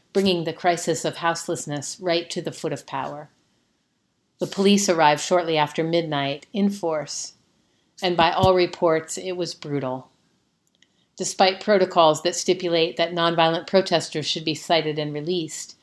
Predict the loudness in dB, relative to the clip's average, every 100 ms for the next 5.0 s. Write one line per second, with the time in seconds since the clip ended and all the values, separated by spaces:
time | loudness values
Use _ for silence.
0 | _ _ _ _ _ 2 4 4 2 6
1 | 8 6 2 0 -2 -2 -4 -2 0 0
2 | 0 -4 -4 -4 -2 -2 -2 0 0 2
3 | 2 2 2 0 -2 -4 -2 -2 -2 -4
4 | -4 -4 -4 -6 -10 -8 -6 -6 -8